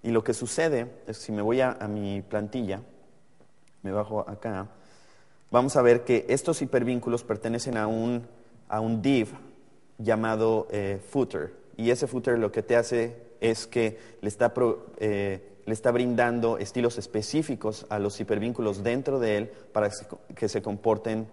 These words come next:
de una forma específica. Entonces, lo que necesitamos hacer es simplemente eliminar esa especificación, que también lo puedo hacer con, con mi paleta de manejo de estilos.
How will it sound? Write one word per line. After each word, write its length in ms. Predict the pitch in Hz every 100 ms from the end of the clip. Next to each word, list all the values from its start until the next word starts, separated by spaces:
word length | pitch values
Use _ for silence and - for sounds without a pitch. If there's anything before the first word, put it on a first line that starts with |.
| - - -
de 100 | -
una 160 | 107 110
forma 300 | 107 104 107
específica. 680 | 101 - - 117 104 95 87 - - - -
Entonces, 220 | - 139
lo 80 | 135
que 100 | 135
necesitamos 380 | 123 131 151 165
hacer 480 | 151 156 131 127 -
es 380 | 120 117 - - - -
simplemente 560 | - 123 131 127 123 123
eliminar 460 | 110 107 107 113
esa 160 | 131 139
especificación, 880 | - 123 110 107 101 104 - 104 120 - - - - - -
que 140 | - 92
también 180 | 107 110
lo 100 | 110
puedo 160 | 110
hacer 220 | 110 110
con, 280 | 107 110 90 -
con 220 | - 101 98
mi 260 | 95 95
paleta 400 | 90 101 104 101
de 60 | 104
manejo 300 | 101 101 110
de 60 |
estilos. 540 | 104 - 117 101 123